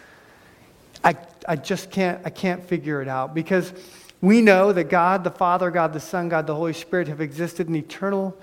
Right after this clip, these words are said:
fellowship. Sweet, loving fellowship. The perfect family, as it were. I mean, all deferring to each other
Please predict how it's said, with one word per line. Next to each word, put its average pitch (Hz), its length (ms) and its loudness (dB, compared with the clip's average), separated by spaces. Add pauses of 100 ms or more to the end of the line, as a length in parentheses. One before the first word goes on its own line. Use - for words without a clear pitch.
(460)
fellowship. 202 920 0 (1400)
Sweet, 262 960 4 (760)
loving 180 640 6
fellowship. 175 680 0
The 180 80 -6
perfect 269 400 -2
family, 170 440 -2
as 120 140 -14
it 123 120 -12
were. 123 380 -8 (1200)
I 185 40 10
mean, 214 180 6
all 214 280 6
deferring 208 600 -2
to 196 200 -6
each - 220 -6
other 185 420 -4